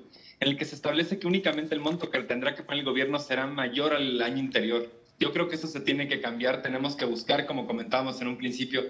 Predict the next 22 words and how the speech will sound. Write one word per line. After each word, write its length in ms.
que 80
haya 140
un 100
incremento 520
no 100
únicamente 960
en 140
relación 360
al 160
año 280
interior, 480
anterior, 500
sino 280
buscar 340
genuinamente 640
un 80
incremento 460
al 80
seis 180
por 160
ciento, 480
eh, 420